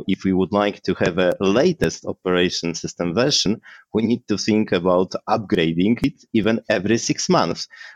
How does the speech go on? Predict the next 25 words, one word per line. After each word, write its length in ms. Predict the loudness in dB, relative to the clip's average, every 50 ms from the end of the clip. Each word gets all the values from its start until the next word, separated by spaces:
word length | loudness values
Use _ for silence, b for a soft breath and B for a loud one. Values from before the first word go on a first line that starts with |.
| B
which 160 | -2 0 0
is 100 | 0 0
crazy 560 | -2 -4 0 2 2 4 4 4 4 2 4 4
when 240 | 4 4 4 4
we, 240 | 2 2 2 2 0
uh, 300 | 2 2 4 4 4 4 2 B B B B B B
see 280 | B -6 -2 0 0 2
the, 240 | 2 2 0 0 0
the 100 | -2 -6
previous, 600 | -4 -2 0 2 2 4 4 2 2 2 0 0
uh, 240 | 0 2 2 2 2
versions 520 | 0 0 0 0 2 0 0 -2 -2 -2 -2
of, 180 | -2 -4 -4 _ _
uh, 240 | -2 0 0 0 0 0
of, 100 | -2 -4 _ -4
uh, 540 | -4 -2 0 0 -2 0 0 0 0 0 0 -2
of 140 | -2 0 2
Windows, 520 | 2 4 4 4 2 2 0 2 0 0
so 140 | 0 -2 -4
seven 440 | -4 -2 -2 0 0 0 0 -2 -2
or, 200 | -2 -2 -4 -2
or, 180 | -2 -4 -4
or 120 | -2 -2 -4
even 260 | -4 -2 -4 -4 -2
eight. 220 | -2 -2 -2 -4